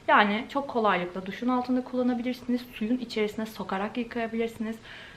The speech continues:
Musluğun altında rahatça yıkayabilirsiniz. Kesinlikle ürününüz su geçirmeyecektir. Ürünün şarjına gelecek olursak dört yüz dakika boyunca, e, çalışabilme vaat ediyor bize. Dört yüz dakikada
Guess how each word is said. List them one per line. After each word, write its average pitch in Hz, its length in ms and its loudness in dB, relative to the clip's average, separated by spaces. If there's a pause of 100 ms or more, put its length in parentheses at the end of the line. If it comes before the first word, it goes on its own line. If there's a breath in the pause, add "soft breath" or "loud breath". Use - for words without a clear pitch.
Musluğun 226 340 4
altında 196 400 0
rahatça 190 320 -4
yıkayabilirsiniz. 226 680 -4
Kesinlikle 254 500 -4
ürününüz 226 360 0
su - 160 -6
geçirmeyecektir. 175 840 -6 (260)
Ürünün 254 200 6
şarjına 269 400 0
gelecek 247 380 2
olursak 247 440 -2
dört 269 260 8
yüz 214 120 -4
dakika 185 320 -6 (100)
boyunca, 202 500 -2 (720 loud breath)
e, 208 400 8
çalışabilme 226 840 4 (180)
vaat 175 240 0
ediyor 180 360 -6
bize. 339 400 0 (100)
Dört 269 200 6
yüz 269 140 0
dakikada 269 760 0